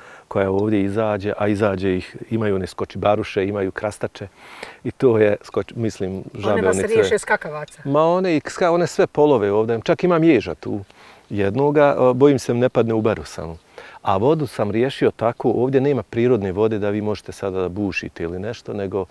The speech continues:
Speaker 1: topljenjem snijega i na-, i bujičnim vodama koje sam ja kanalisao o-, iz, iz ove šume i, i jednostavno ovdje mogu nakupiti,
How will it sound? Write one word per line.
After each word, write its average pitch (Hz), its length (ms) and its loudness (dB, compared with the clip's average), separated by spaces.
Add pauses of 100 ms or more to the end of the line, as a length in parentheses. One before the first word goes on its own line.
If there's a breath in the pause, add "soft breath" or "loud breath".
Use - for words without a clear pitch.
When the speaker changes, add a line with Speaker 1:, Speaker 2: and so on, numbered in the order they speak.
(360 loud breath)
Speaker 1:
topljenjem 104 460 -2
snijega 123 640 -2
i 104 140 -4
na-, 110 80 -2 (100)
i 107 80 -4
bujičnim 95 500 -4
vodama 101 520 -6
koje 101 160 -2
sam 104 220 -6
ja 104 120 -4
kanalisao 98 580 -6 (180)
o-, - 140 -10
iz, 95 180 -10 (240)
iz 101 100 -10
ove 90 200 -4
šume 95 380 -6
i, 85 120 -16 (540 loud breath)
i 98 160 -2
jednostavno 110 500 -2
ovdje 107 180 -2
mogu 98 240 -4
nakupiti, 95 600 -8